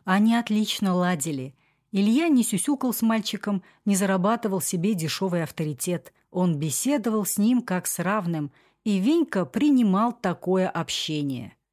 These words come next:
На минуту, нет, на секундочку, она вдруг представила, что это отец с сыном готовят завтрак маме, вернувшейся с работы. В груди опять сжался комок. Она вскочила с места. «Все, хватит!»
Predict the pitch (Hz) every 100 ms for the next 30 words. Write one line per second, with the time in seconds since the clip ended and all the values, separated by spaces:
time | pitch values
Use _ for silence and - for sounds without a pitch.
0 | - 196 254 277 311 311 320 - 185 175
1 | 170 208 226 - 185 208 - 214 - 294
2 | 294 170 143 - 180 180 247 226 180 240
3 | - 175 160 - - 294 277 254 - -
4 | 262 262 214 208 262 262 - - 302 254
5 | 208 175 180 254 233 143 185 202 190 175
6 | 175 208 285 226 156 - 175 202 240 285
7 | 247 208 220 - 202 214 165 151 151 131
8 | 131 _ _ _ 190 208 240 214 277 233
9 | - 254 262 185 160 143 202 202 - 180
10 | - 185 170 160 151 - _ _ _ _
11 | - 190 254 - - 185 233 220 - 175
12 | 165 - 160 160 _ _ _ _ _ -
13 | - 302 - 277 285 285 269 -